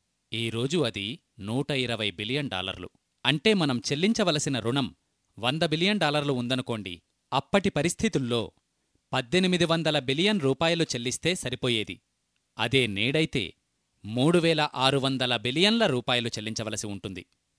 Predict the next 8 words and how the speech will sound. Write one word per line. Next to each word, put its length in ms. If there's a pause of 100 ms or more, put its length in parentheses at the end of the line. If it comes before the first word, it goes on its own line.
మనం 360 (140)
ఒక్క 260
రూపాయి 480
కూడా 400 (140)
అదనంగా 560
రుణం 340 (120)
తీసుకోనప్పటికీ, 960 (580)
మనం 380